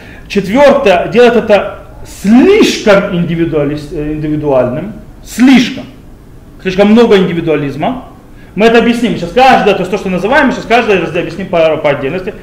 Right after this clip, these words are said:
И пятое, это мы назовем это так, это подход эзотерии, а, а не демократичный.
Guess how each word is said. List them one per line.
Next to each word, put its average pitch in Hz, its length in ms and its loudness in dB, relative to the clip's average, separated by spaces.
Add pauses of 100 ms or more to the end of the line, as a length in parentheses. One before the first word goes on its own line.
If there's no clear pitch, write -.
(220)
И 202 120 -2
пятое, 269 720 2 (460)
это 180 100 -8
мы - 80 -4
назовем 202 240 2
это 185 120 0
так, 196 280 -2
это 185 260 -2
подход 247 560 -4
эзотерии, 202 840 0 (500)
а, 156 180 -8
а 170 80 -2
не 190 80 -2
демократичный. 151 680 -10